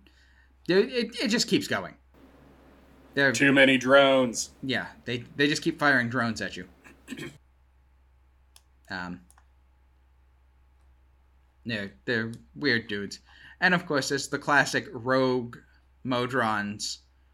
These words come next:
Speaker 1: um, where they, uh, can break free of the, like, order hive mind thing and leave, um, and, like, do things themselves. Uh,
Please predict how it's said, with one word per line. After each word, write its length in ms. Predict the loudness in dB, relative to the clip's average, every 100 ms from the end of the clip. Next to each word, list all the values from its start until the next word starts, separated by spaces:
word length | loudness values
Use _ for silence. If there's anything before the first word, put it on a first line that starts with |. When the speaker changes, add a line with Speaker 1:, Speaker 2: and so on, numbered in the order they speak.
| _ _ _ _ -2
Speaker 1:
um, 480 | 0 0 -2 -6 -10 _ _ _ _ _ _ _ _ _
where 760 | -8 -2 2 2 0 -2 -2 -6 -12 -2
they, 560 | 0 2 0 -2 -6 -4
uh, 500 | -2 0 -2 -6 -8
can 280 | -6 -6 -8 -16 _ _ _ _ 2
break 260 | 2 2
free 300 | -2 0 2
of 100 | 2
the, 100 | 0
like, 320 | -4 -4 -6 -20 _ _ _ _ _
order 880 | -2 0 0 0 0 0 -2 -4 -6 -12
hive 380 | -4 2 2 2
mind 320 | 0 0 -2 -6
thing 440 | -4 -2 -2 -6 -12 _ _ _ _ _
and 480 | -2 0 0 -4 -6
leave, 720 | -8 -2 0 0 -2 -6 -10 -20 _ _ _ _ -6
um, 420 | 0 0 0 -6 -12 _ _ _ _ _ _ _
and, 240 | -8 -6
like, 320 | -6 -8 -8 -4
do 160 | -2
things 260 | -2 -4 -4
themselves. 600 | -6 -4 -4 -4 -10 -16 _ _ _ _ _ -2
Uh, 760 | 2 4 4 4 2 2 0